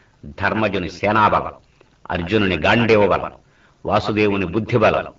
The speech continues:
ఈ మూడు చాలు వారు ముల్లోకాలను జయించడానికి. అందుచేత మర్యాదగా నా మాట విని వారి రాజ్యభాగం వారికిచ్చి ఉభయులు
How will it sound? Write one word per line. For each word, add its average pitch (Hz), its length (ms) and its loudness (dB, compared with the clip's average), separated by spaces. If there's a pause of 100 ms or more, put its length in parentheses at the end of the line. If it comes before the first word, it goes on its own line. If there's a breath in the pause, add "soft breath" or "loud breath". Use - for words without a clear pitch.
(300)
ఈ 90 180 -6
మూడు 107 540 -2 (120)
చాలు 82 500 2
వారు 90 240 -2
ముల్లోకాలను 101 920 2
జయించడానికి. 92 720 -2 (760 soft breath)
అందుచేత 87 640 -4
మర్యాదగా 95 800 0
నా 82 220 -4
మాట 82 360 -4
విని 104 320 -4
వారి 98 300 0
రాజ్యభాగం 92 800 -2
వారికిచ్చి 90 680 -4
ఉభయులు 98 680 0